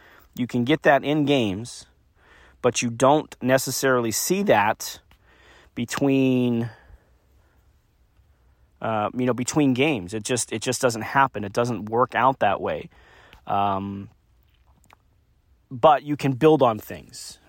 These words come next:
and that's what you have to do. Again, not building their game up, but building on what worked well and what went right, and find out what that was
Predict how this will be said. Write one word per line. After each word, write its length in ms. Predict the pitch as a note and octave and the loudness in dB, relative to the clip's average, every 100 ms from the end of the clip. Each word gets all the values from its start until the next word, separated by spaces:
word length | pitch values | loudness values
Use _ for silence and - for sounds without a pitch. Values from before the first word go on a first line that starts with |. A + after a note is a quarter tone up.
| - | -12
and 120 | A2+ | -6
that's 220 | A#2+ B2+ - | -2 -2 -4
what 100 | C3 | -6
you 60 | |
have 220 | A#2+ A#2 - | 0 0 -2
to 80 | |
do. 300 | A#2 B2+ F#2+ - - - - - - _ - - | -8 -6 -8 -12 -20 -20 -20 -20 -20 _ -12 -8
Again, 300 | B2 B2 B2 | -4 -2 2
not 220 | C3+ C3+ | 0 4
building 260 | D3 D#3 | 4 4
their 140 | C#3 A#2+ | 2 0
game 320 | B2 B2+ C#3 | -2 0 2
up, 120 | D3+ | 2
but 200 | A2 A2 | 0 0
building 320 | C#3 D3+ D#3 | 2 2 2
on 180 | C3 A#2+ | 2 2
what 200 | B2 C#3 | 2 2
worked 300 | C3 C3 - | 0 -2 -2
well 280 | A#2 A#2+ B2+ | 0 2 2
and 120 | A#2 | 2
what 200 | B2 - | 0 0
went 200 | A#2 F#2 | -2 -6
right, 560 | F#2+ B2 G#2+ - - - - | -4 -4 -4 -8 -20 -20 -16
and 100 | G2+ | -10
find 340 | - C3 C3+ | -2 0 2
out 160 | A#2+ D#2 | -2 0
what 180 | A#2+ - | -2 -2
that 200 | G#2 G2+ | -6 -2
was 640 | D3 D#3 G#2 A2 C3 - | 2 4 2 -4 -10 -16